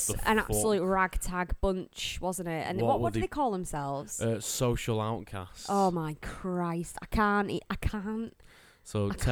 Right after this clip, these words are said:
Speaker 2: can't even.
Speaker 1: Ted's coined
Speaker 2: <laughs>
Speaker 1: social nerds.
Speaker 2: Yep.
Speaker 1: I'm gonna coin social future endeavoured.
Speaker 2: Yeah, I think you're right
Speaker 1: 'Cause
Speaker 2: there.
Speaker 1: they've got future endeavoured written all four
Speaker 2: I'm
Speaker 1: of them
Speaker 2: sorry,
Speaker 1: there.
Speaker 2: but if anyone put me, if I was, okay, which is the best <laughs> one out of those four?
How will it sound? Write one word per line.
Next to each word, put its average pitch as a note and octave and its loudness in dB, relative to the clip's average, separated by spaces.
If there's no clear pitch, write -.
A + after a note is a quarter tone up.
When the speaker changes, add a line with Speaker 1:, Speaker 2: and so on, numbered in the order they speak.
Speaker 2:
can't B3 4
even. G#3+ 2
Speaker 1:
Ted's C3+ 2
coined A#2+ 2
Speaker 2:
<laughs> - -
Speaker 1:
social A#2 4
nerds. G#2 -2
Speaker 2:
Yep. C#3 -6
Speaker 1:
I'm A#2 0
gonna G#2+ -2
coin G2 -4
social G2+ -4
future G#2 -6
endeavoured. F#2+ -4
Speaker 2:
Yeah, D#3 0
I - 0
think F3+ -4
you're E3+ -4
right G3+ 2
Speaker 1:
'Cause D#3 2
Speaker 2:
there. E3+ 6
Speaker 1:
they've F#2 2
got G#2+ 0
future A2+ -4
endeavoured G#2 -2
written G#2 -2
all G2+ 0
four G#2+ -2
Speaker 2:
I'm G#2+ 4
Speaker 1:
of G#2 4
them G2 2
Speaker 2:
sorry, A4+ 6
Speaker 1:
there. F#3+ 0
Speaker 2:
but D#3 0
if - -4
anyone D#4+ 0
put - -8
me, D3+ -4
if - -4
I E4 4
was, E4+ 2
okay, G3 0
which G#3+ -4
is B3 -6
the - -8
best G3 -2
<laughs> - 4
one A3+ 4
out F#3+ -2
of F3 -4
those F3 0
four? E3 -2